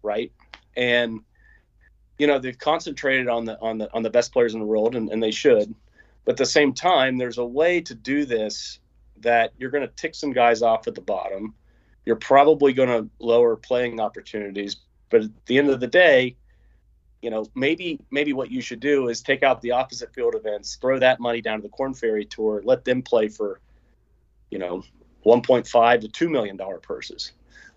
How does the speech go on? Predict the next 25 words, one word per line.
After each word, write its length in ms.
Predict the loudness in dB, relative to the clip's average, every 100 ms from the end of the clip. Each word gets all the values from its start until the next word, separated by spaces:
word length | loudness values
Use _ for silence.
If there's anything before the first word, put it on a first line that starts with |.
| _ 2
Um, 640 | 4 6 4 0 -4 -10 -20 _ _ _ _ _ _
maybe 220 | -4 -2 -2
you 140 | -4 -6
combine 400 | -8 0 2 2
with 120 | -2
a 40 | -6
D 160 | -8
P 200 | -10 -12
tour 320 | -14 -10 -8 -8
on 120 | -12
some, 360 | -14 -14 -16 -12
on 140 | -10
some 200 | -8 -10
things. 320 | -12 -20 -4
I 80 | 2
don't 140 | 4 6
know, 280 | 4 0 _ -20 -20 -8
but 100 | -2
there's 220 | 2 2
a 60 | 2
way 200 | 2 0
to 120 | -2
do 280 | -8 -6 -4
this 380 | -6 -8 -10 -10
that 380 | -8 -6 -6